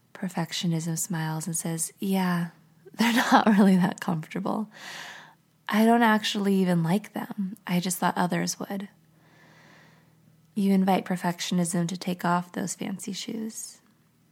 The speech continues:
and it does. You look over at shame,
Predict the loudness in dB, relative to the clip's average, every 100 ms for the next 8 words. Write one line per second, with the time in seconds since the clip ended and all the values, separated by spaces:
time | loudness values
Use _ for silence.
0 | _ _ _ _ _ _ -2 0 -2 -4
1 | -8 -8 -10 -12 -14 _ _ _ _ _
2 | _ _ -20 _ _ _ _ _ _ _
3 | _ _ _ 2 2 2 0 -2 0 0
4 | 0 -2 2 2 2 0